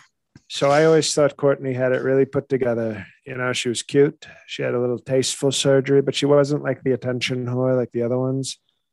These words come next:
Uh, but then, uh, you know, she pa-, you know, got into her forties and obviously is having some sort of sad midlife crisis. And now she's with a, a guy who basically looks like a, a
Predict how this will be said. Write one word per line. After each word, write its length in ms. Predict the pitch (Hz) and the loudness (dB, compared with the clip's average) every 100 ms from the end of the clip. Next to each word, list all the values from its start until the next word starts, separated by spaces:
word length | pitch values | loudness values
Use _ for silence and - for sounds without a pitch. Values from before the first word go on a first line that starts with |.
| _ _ _ _ _ | _ _ _ _ _
Uh, 460 | - 123 123 123 120 - _ _ _ _ _ _ _ _ | -6 -2 0 0 -2 -6 _ _ _ _ _ _ _ _
but 200 | - - | -4 0
then, 440 | 151 143 143 143 | 2 2 2 0
uh, 260 | 139 139 135 | 0 -2 -4
you 120 | - | -2
know, 120 | 147 147 | -2 -2
she 200 | 143 127 | -4 -8
pa-, 340 | _ - 127 - | _ -6 -6 -6
you 60 | |
know, 120 | 123 | -8
got 140 | 117 120 | -6 -6
into 240 | 117 120 | -6 -4
her 80 | 117 | -4
forties 580 | - 117 117 131 135 127 | -2 -4 0 0 -2 -4
and 100 | 117 113 | -10 -10
obviously 440 | 110 113 - 117 | -10 -8 -8 -6
is 100 | 110 | -8
having 280 | 117 117 117 | -6 -8 -8
some 180 | 107 110 | -10 -14
sort 200 | 104 110 | -10 -8
of 200 | 107 98 _ _ | -8 -12 _ _
sad 380 | - - 117 110 | -10 -4 -4 -4
midlife 400 | 113 110 113 110 _ | -8 -6 -6 -8 _
crisis. 480 | 110 110 107 131 - | -8 -6 -6 -8 -8
And 80 | 120 | -10
now 120 | 120 | -8
she's 260 | 113 123 117 | -8 -6 -6
with 160 | 113 | -4
a, 300 | 117 117 113 - _ _ _ _ _ - | -4 -4 -6 -10 _ _ _ _ _ -10
a 80 | 127 | -2
guy 220 | 127 123 | 0 0
who 60 | 120 | 2
basically 460 | 123 123 135 127 | 0 0 -2 -2
looks 260 | 117 113 - | -2 -4 -6
like 160 | 117 | -6
a, 280 | 117 110 110 - | -4 -2 -4 -8
a 40 | - | -14